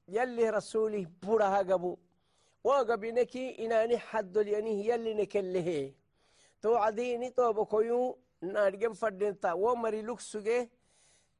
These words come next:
Wa aisinu kulli barra le.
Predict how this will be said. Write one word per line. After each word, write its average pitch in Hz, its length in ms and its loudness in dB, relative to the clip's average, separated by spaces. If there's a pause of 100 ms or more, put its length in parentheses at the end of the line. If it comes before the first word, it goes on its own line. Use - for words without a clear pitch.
(140)
Wa 208 440 0 (840)
aisinu 202 440 -4
kulli 220 320 -4
barra 160 300 -2
le. 160 200 -6